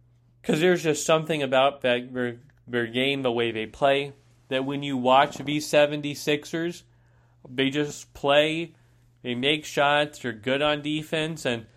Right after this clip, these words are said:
it's like, oh, you know, they play well, you know, they're a good team. It's nothing special, but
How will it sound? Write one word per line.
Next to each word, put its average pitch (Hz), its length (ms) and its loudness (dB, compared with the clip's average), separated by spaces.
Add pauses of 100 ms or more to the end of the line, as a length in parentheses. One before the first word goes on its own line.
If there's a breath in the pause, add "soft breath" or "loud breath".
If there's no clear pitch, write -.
(180 soft breath)
it's 139 140 -6
like, 170 160 0
oh, 233 180 2
you 170 160 -2
know, 170 300 -2 (500 soft breath)
they 139 140 0
play 185 300 4
well, 156 400 4
you 147 80 -4
know, 147 340 -4
they're 139 220 -2
a 196 80 -2
good 131 220 -4
team. 160 400 -4
It's 127 300 -4
nothing 165 360 4
special, 147 520 2
but 135 340 0